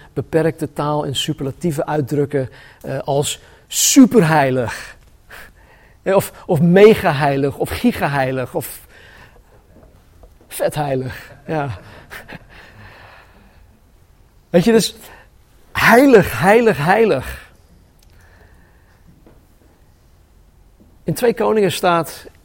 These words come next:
iets heel bijzonders. En ik vind het een beetje lastig om dit aan te halen. Maar in twee Koningen negentien staat dat één engel honderdvijfentachtigduizend Assyriërs had gedood.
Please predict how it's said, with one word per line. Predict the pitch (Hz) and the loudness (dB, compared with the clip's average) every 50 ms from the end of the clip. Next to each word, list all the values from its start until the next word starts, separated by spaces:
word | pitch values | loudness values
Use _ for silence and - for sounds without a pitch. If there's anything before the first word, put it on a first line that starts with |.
| _ _ | _ _
iets | - 175 - | -10 -8 -8
heel | - 170 202 196 | -6 -4 -4 -4
bijzonders. | 165 165 143 123 160 156 147 131 117 110 110 - | -4 -4 -6 -4 -4 -4 -4 -4 -6 -8 -10 -10
En | - 143 139 143 | -10 -8 -8 -8
ik | 143 - | -8 -10
vind | 160 - - | -12 -16 -14
het | - - | -10 -8
een | 160 143 | -8 -6
beetje | 135 156 139 151 | -6 -6 -6 -4
lastig | 147 156 147 - - | -4 -4 -4 -4 -8
om | 147 | -10
dit | 131 127 - | -10 -8 -8
aan | 151 156 160 | -8 -8 -6
te | - | -8
halen. | 139 123 120 120 131 139 | -8 -8 -6 -6 -6 -6
Maar | 139 143 | -6 -6
in | 143 135 | -6 -4
twee | 143 180 175 | -4 -6 -4
Koningen | - 185 185 180 170 156 151 | -4 -4 -4 -2 -2 -2 -2
negentien | 160 185 220 226 - - - - 156 | -2 -2 -2 -4 -6 -8 -10 -10 -10
staat | - - - - 175 170 | -10 -10 -10 -10 -10 -8
dat | - 139 - - - | -10 -10 -12 -12 -10
één | - 208 226 233 226 - | -6 -6 -4 -4 -4 -6
engel | - 220 226 214 170 147 147 175 254 - - _ _ - - - - - - - _ _ - | -8 -6 -4 -2 -2 -2 -2 -4 -6 -10 -18 _ _ -20 -20 -20 -20 -20 -20 -20 _ _ -8
honderdvijfentachtigduizend | - 165 170 165 160 123 - - - - 190 196 214 220 202 208 185 165 - - - - 208 180 - - - 156 - - 120 104 - - 156 160 175 185 175 151 156 151 135 - | -4 -2 -2 -2 -2 -4 -6 -10 -12 -10 -6 -4 -4 -4 -4 -4 -6 -6 -8 -10 -8 -8 -8 -8 -8 -12 -14 -14 -14 -12 -14 -10 -6 -4 -2 0 0 0 0 -2 -4 -6 -6 -8
Assyriërs | - 135 - - - - 170 175 185 185 165 143 127 120 - - | -8 -10 -8 -8 -8 -6 -4 -4 -4 -4 -4 -4 -4 -6 -8 -10
had | - - 123 - - | -12 -14 -14 -14 -12
gedood. | - 123 107 - 120 104 104 110 - - - | -14 -14 -12 -12 -12 -12 -14 -16 -18 -20 -20